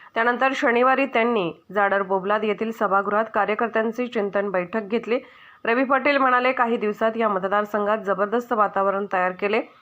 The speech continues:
अनेक अडचणी होत्या, त्यात मी नौका होतो. समोर सत्ता संपत्ती आणि हजारो कोटींच्या कामांचा दावा, त्यामुळे सत्ता संपत्ती विरोधात सामान्य जनता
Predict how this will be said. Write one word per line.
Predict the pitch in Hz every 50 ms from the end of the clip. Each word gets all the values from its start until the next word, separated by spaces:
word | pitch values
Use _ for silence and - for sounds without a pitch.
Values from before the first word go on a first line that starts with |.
| _ - - - -
अनेक | - 214 247 247 269 262
अडचणी | 269 254 240 226 - 269 277 294
होत्या, | 285 277 254 254 262 254
त्यात | 262 254 247 226 226 -
मी | 220 220
नौका | 220 208 190 190 185 - 214
होतो. | 214 220 214 208 - 214 226
समोर | 226 - 214 196 196 196
सत्ता | 190 - 208 185 - - 208 220
संपत्ती | 226 226 214 196 185 180 196 190 - 214
आणि | 214 226
हजारो | 220 214 202 180 208 233 247 214
कोटींच्या | 220 226 214 220 214 208 214 214 226 220
कामांचा | 220 208 180 185 185 185 190 190 - 208
दावा, | 185 175 180 208 214 196 165 160 - - - - - - -
त्यामुळे | 233 233 247 247 254 277
सत्ता | 269 - 254 240 - - 269 277
संपत्ती | 269 269 240 233 233 226 214 226 226
विरोधात | 196 202 196 202 196 208 214
सामान्य | 214 - 226 190 185 190 190 196 208 208 214 214 - - - - 175
जनता | 180 185 190 208 214 214 214 185 165